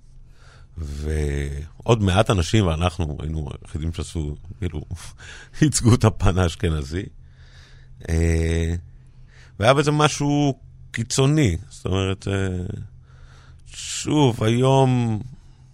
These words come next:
אולי היום כבר, כבר פחות, אנשים התרגלו לדברים על זה, אבל היה בזה משהו, אה, רדיקלי, אה, איכשהו אוטומטית, בלי שאנחנו אמרנו שום דבר, זה, זה ניגן לאנשים על כל מיני, אה, אה,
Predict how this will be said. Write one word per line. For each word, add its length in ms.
אולי 180
היום 320
כבר, 220
כבר 180
פחות, 380
אנשים 280
התרגלו 460
לדברים 400
על 80
זה, 80
אבל 160
היה 180
בזה 180
משהו, 600
אה, 160
רדיקלי, 880
אה, 160
איכשהו 480
אוטומטית, 640
בלי 220
שאנחנו 400
אמרנו 280
שום 160
דבר, 280
זה, 160
זה 240
ניגן 320
לאנשים 400
על 80
כל 140
מיני, 500
אה, 720
אה, 200